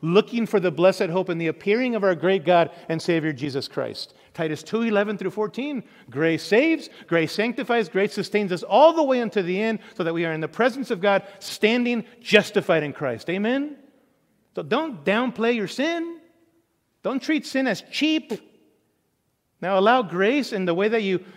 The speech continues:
that you approach it and as you confront others. Make sure that you are remind, reminding yourself of Galatians chapter six, verse one, that we're not for the grace of God, right? Each one looking to yourself, lest you too be tempted.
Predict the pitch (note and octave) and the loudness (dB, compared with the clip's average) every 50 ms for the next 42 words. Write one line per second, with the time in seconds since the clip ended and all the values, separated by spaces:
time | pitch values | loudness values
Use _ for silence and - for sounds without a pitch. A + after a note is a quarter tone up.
0 | - - - D#3+ D3+ D#3+ D#3+ E3+ E3 D#3+ D3 - - G3 G3+ B3+ - - - C#4 | -18 -16 -8 -4 -2 -2 0 0 0 -2 -2 -2 0 2 2 2 0 -2 -4 -4
1 | C#4 B3 G#3+ G3 F3 F3 F3+ F3 D#3+ D3 F3 E3+ - F3 D#3 - G#3+ G#3 A3 G3 | -4 -4 -4 -6 -8 -6 -6 -6 -4 -4 -4 -4 -6 -6 -4 -2 -2 -2 0 0
2 | F3 G3 G#3+ C4+ C#4+ B3+ - - - - - - _ - F3 A3+ G3+ - - B3+ | -2 -2 0 -2 -4 -6 -8 -14 -20 -20 -20 -16 _ -6 -6 -6 -6 -6 -6 -6
3 | A3 A#3+ G#3+ F#3 G3 A3 A3+ A3 G#3 F3+ - - - - - _ - E3 E3 F3 | -4 -4 -4 -4 -2 0 2 2 0 -2 -4 -10 -20 -20 -18 _ -8 -6 -4 -4
4 | F3 G3+ A3+ G#3 F3 E3 E3 F3 G3+ A3 A3+ A#3 A#3 A#3 A3+ - - A#3 A#3 A#3+ | -4 -4 -4 -6 -6 -4 -4 -4 -4 -4 -4 -2 -2 -4 -4 -4 -2 -2 -2 0
5 | A#3 F#3+ E3+ D3 D3+ C#3+ C#3 D3+ D#3 - - F#3 - - - F#3+ F#3 - F3+ D#3 | -2 -4 -4 -4 -2 -2 0 -2 -2 -4 -6 -10 -4 -2 -2 -2 -2 -4 -6 -6
6 | - - F#3 - - F#3 G3 F#3 - - F3+ F#3+ A3+ C4 C#4 C#4+ C4+ - _ _ | -4 -6 -6 -6 -8 -8 -8 -8 -6 -6 -6 -4 -4 -4 -6 -8 -10 -16 _ _
7 | _ _ _ _ _ _ _ _ _ _ _ - D#3 E3+ E3 E3 E3 D#3+ E3 F3+ | _ _ _ _ _ _ _ _ _ _ _ -10 -6 -4 -4 -4 -2 -2 -2 -4
8 | F3+ - A#3 A3 F#3 F#3 D3 E3 F3+ G#3 F#3 - G3+ D3+ B2+ D3+ E3+ A3 B3+ A3 | -4 -4 -4 -4 -2 -2 0 0 0 0 -2 -4 -6 -4 -2 -2 -2 -2 -2 0
9 | F3+ F#3+ A#3+ C#4+ D4 - - - D#3+ E3+ F3 - - G#3 G3+ F#3+ F#3+ G3+ - A3+ | 0 0 0 0 -2 -6 -10 -12 -12 -12 -10 -8 -6 -4 -2 0 0 -2 -2 -4
10 | G#3+ - - G#3 F#3+ F#3 E3 - G#3 A3+ B3+ A3 - - - - - E3 E3 - | -6 -4 -2 -2 -2 -2 -2 -2 -2 -2 -2 -4 -6 -14 -8 -2 0 0 0 0
11 | - E3+ D3 - E3+ D3+ C#3 C#3 - - F#3+ G#3 G#3 - B3 B3 G#3+ G3+ | -4 -8 -6 -4 -6 -6 -6 -8 -8 -6 -6 -6 -4 -4 -4 -6 -6 -8